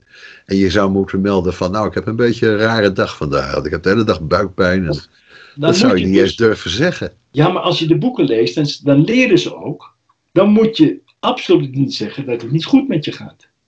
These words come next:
Speaker 1: Nee, nee, nee, nee, nee,
Speaker 2: Want
Speaker 1: nee.
Speaker 2: dan geef je toe aan de symptomen. Symptomen zijn leugens van de duivel.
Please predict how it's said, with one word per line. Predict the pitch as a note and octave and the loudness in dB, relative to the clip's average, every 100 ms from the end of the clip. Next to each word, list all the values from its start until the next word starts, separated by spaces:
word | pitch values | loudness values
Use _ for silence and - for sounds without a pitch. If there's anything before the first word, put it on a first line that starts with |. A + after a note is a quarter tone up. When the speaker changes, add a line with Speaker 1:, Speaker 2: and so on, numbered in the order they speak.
| _ _ _ _ | _ _ _ _
Speaker 1:
Nee, | D2 E2+ | -12 -6
nee, | D3+ | -4
nee, | A3 G#3 | -4 -2
nee, | G3 | -2
nee, | D#3+ C3 | 0 0
Speaker 2:
Want | A2 G3+ | 0 0
Speaker 1:
nee. | F2 - | -2 -4
Speaker 2:
dan | - F3+ | 0 2
geef | - G3 D#3 | 4 2 2
je | E3 - | 0 4
toe | C4+ - | 2 4
aan | F3 | 0
de | |
symptomen. | D#3+ E3+ E3 C#3+ B2+ F#2 G2 | 0 0 -2 -2 -2 -2 -6
Symptomen | - D#3 D3 G#3 G#3+ G#3+ A3 - | -4 -2 2 2 4 0 -4 -10
zijn | - D#3 C#3 | -4 2 6
leugens | - F3+ F#3 D#3 | 6 4 0 -4
van | D#3 | -2
de | C3+ | -2
duivel. | G#2 D#2+ - C#3+ | -6 -8 -16 -20